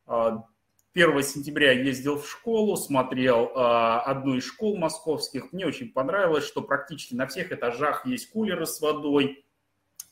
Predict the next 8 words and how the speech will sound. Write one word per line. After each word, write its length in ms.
а, 380
есть 220
специальные 580
водные 360
станции, 600
которые 480
подсоединяются 800
к 400